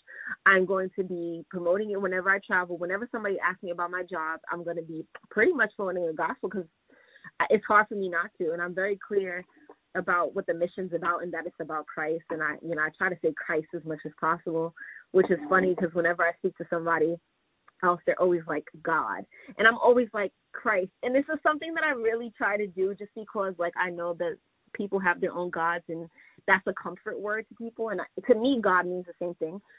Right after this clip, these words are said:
But I think to, to other people, they hide behind that. And I knew when I started this brand, like, that's why I call it a Christ-based business, 'cause I wanted to be very clear about, like, what I'm doing.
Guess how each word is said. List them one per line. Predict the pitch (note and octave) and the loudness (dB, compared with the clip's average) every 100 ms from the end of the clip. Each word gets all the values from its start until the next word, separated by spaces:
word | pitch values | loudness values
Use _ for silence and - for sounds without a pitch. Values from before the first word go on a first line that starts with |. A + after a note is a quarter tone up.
| - - | -12 2
But | G3+ | 4
I | G#3 | 4
think | B3 - | 0 -2
to, | G3+ - - | -12 -12 -6
to | - | -2
other | - F#3+ | 0 -2
people, | G#3 G3 F3+ F3+ | -4 -4 -2 0
they | F#3+ | 0
hide | E3+ F3 E3+ F3 | 2 2 2 -2
behind | F#3 D#3+ D#3 | -10 -10 -10
that. | D#3+ - F#3 | -10 -8 0
And | F#3 | 2
I | G#3 | 4
knew | G3 G#3+ F3+ | 4 4 4
when | E3+ | 2
I | F3 | -2
started | G3+ F#3+ F#3 | 0 -2 -2
this | F#3 F#3 | -4 -4
brand, | D#3 D#3+ F3+ | -6 -4 -6
like, | E3 _ _ - | -8 _ _ -6
that's | F#3 - | -4 4
why | F#3 | 4
I | F3+ | 4
call | G3 E3+ | 0 -2
it | |
a | D#3+ | -4
Christ-based | - E3+ - - E3 | -6 -8 -8 -12 -6
business, | G3 F3+ D#3 - | -2 -2 -4 -6
'cause | F3 | -4
I | E3+ | -2
wanted | F3+ F3 - | 0 -2 -2
to | |
be | E3 D#3 F3+ | -8 0 4
very | F#3+ F3+ E3+ | 4 4 -2
clear | - F3 D#3 E3 - - - F#3+ - | -4 -2 -2 -4 -10 -20 -18 -14 -2
about, | F#3 E3+ E3 - | 4 6 4 4
like, | E3+ F3+ | -4 -4
what | D#3+ | -6
I'm | E3+ | -6
doing. | E3 D#3+ | -8 -8